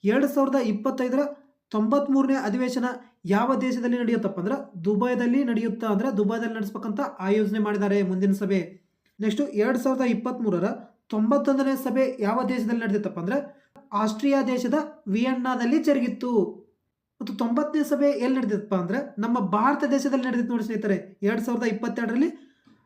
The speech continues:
ಇಂಟರ್ಪೋಲ್ನ ತೊಂಬತ್ತನೇ ಸಭೆ ನಮ್ಮ ಭಾರತ ದೇಶದ ನವದೆಹಲಿ ಒಳಗ ಅಕ್ಟೋಬರ್ ಹದಿನೆಂಟರಿಂದ ಅಕ್ಟೋಬರ್ ಇಪ್ಪತ್ತೊಂದರವರೆಗೂ ಜರುಗಿತ್ತು ನೋಡಿ ಸ್ನೇಹಿತರೆ. ಈ ಇಂಟರ್ಪೋಲ್ ಅನ್ನುವ ಸಂಸ್ಥೆಯು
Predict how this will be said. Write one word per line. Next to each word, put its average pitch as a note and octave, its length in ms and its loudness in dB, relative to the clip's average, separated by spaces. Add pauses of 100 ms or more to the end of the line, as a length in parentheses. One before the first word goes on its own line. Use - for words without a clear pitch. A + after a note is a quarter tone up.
(120)
ಇಂಟರ್ಪೋಲ್ನ A3+ 460 2
ತೊಂಬತ್ತನೇ A#3 540 -2
ಸಭೆ C#4 220 2
ನಮ್ಮ A3 240 0
ಭಾರತ A3 360 2
ದೇಶದ A3 520 0 (280)
ನವದೆಹಲಿ C4+ 680 6
ಒಳಗ B3 220 2 (420)
ಅಕ್ಟೋಬರ್ C4+ 480 2
ಹದಿನೆಂಟರಿಂದ A#3+ 640 2 (180)
ಅಕ್ಟೋಬರ್ A#3+ 440 0
ಇಪ್ಪತ್ತೊಂದರವರೆಗೂ A#3+ 880 0
ಜರುಗಿತ್ತು G#3+ 460 0
ನೋಡಿ G#3+ 160 0
ಸ್ನೇಹಿತರೆ. G#3 640 0 (2250)
ಈ C4 100 6
ಇಂಟರ್ಪೋಲ್ C#4+ 420 4
ಅನ್ನುವ C4 220 4
ಸಂಸ್ಥೆಯು B3 600 2